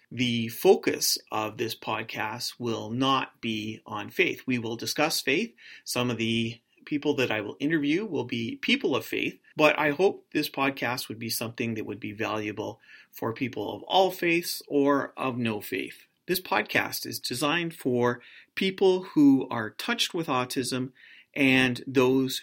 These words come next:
who wish to support them. I hope that you will share this podcast with others, and you are welcome to give me feedback on what you would like for this podcast, and you can contact me at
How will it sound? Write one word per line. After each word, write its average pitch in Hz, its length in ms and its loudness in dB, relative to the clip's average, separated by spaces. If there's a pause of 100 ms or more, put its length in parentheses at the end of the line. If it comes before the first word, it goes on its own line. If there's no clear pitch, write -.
who 135 140 2
wish 117 520 0
to 110 200 -6
support - 480 -6
them. - 260 -12 (260)
I 117 120 -2
hope 170 300 2
that - 140 2
you 156 200 2
will 131 320 4 (220)
share 196 360 6
this 180 500 2
podcast 156 680 0
with 135 180 -4
others, 147 460 -4 (460)
and 160 140 6
you 160 100 10
are 151 100 8
welcome 170 460 4
to 131 380 2 (380)
give 147 200 0
me 139 140 2
feedback - 680 -4 (140)
on 117 340 -2
what 135 240 2
you 156 160 0
would 190 160 6
like - 400 -6 (400)
for 127 540 2 (120)
this 113 220 -2
podcast, 110 560 -2
and 107 100 -6
you 123 120 -4
can 117 400 -6
contact 139 580 -4
me 104 280 -10 (220)
at - 420 0